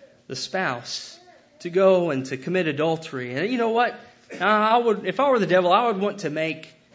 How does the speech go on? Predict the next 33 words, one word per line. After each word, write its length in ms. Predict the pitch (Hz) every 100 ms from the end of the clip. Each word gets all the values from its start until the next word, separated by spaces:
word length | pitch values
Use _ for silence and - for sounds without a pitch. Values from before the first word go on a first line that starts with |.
| _
marriage 920 | - 131 143 165 117 113 - - - - _ _ _ _ _ _ _ _ _ -
look 240 | 220 226
like 200 | 214 196
it 120 | 208
was 160 | 135 -
something 320 | 196 190 143
that's 140 | 120
very 320 | 139 151 175 165
old-fashioned. 720 | 156 151 - 123 120 - 110
You 80 | 170
know, 120 | 196
we 140 | 247
don't 160 | 311 240
really 160 | 220
need 140 | 190 202
to 80 | 143
do 220 | 202 202
that 220 | 170 160
these 240 | 175 208
days. 480 | 135 117 101 - - _ _ _ _ _ _ _ _
Don't 180 | 262 359
do 120 | 370
that 200 | 349 302
today. 540 | 269 247 330 269 311 - - _ _ _ _
Don't 260 | - 320 370
get 180 | 370 294
married. 560 | 247 254 277 302 320
Just 240 | 311 311 -
live 260 | 294 330
your 120 | 302 302
life 380 | 294 294 285
out. 340 | 294 285 277 262
Just, 340 | 277 277 -